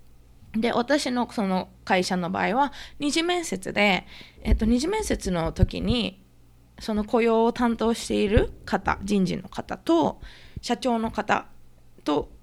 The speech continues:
二対一での面接を、オフィスで直接しようって言われたんですね。で、その時に、「おお」と思って、直接するっていう、何があれかっていうと、私の場合、えー、胸から上は、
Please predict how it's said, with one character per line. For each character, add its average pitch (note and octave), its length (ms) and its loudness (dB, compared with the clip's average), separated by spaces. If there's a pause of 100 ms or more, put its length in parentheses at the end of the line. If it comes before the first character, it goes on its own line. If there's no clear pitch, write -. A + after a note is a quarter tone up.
(360)
二 B3 160 -2
対 C4+ 260 4
一 F#3+ 220 -6
で E3 80 -2
の D#3 100 -4
面 D#3+ 220 -2
接 - 520 -4
を、 C#4 300 2 (960)
オ F4 60 4
フ F4+ 120 4
ィ F4+ 40 6
ス A3 160 -4
で - 200 -8 (1160)
直 B3+ 140 0
接 E4+ 320 0
し D4+ 100 0
よ C4 120 4
う - 20 -4
っ - 20 -6
て F#3 100 -14
言 D#3 80 -2
わ D#3+ 60 -2
れ - 80 -6
た F#3 100 -4
ん F3+ 60 -4
で E3+ 60 -8
す - 120 -8
ね。 B3 180 -4 (1080)
で、 G#3+ 220 2
そ B3 120 0
の E4 80 4
時 F4+ 280 2
に、 F3 200 0 (680)
「お G#3 160 6
お」 D#3+ 40 0 (160)
と D#3+ 80 0
思 - 120 -4
っ - 20 -14
て、 - 260 -8 (240)
直 B3 120 2
接 E4 280 0
す D#4 100 0
る D#4 100 4
っ D#4 40 -6
て - 160 -2
い E3+ 60 4
う、 - 80 -4
何 A#3+ 220 4
が E3 180 -2
あ D#3+ 80 0
れ D#3 80 0
か D#3+ 100 0
っ D#3 40 -8
て - 120 -8
い E3 40 0
う D#3 40 -2
と、 C4 160 4
私 D#4 300 0
の D4+ 100 -2
場 D4+ 120 0
合、 - 20 0
え - 1300 -4
ー、 G3+ 40 6
胸 C#4+ 320 6
か B3 180 8
ら E3 180 8
上 G3+ 220 6
は、 E3 320 4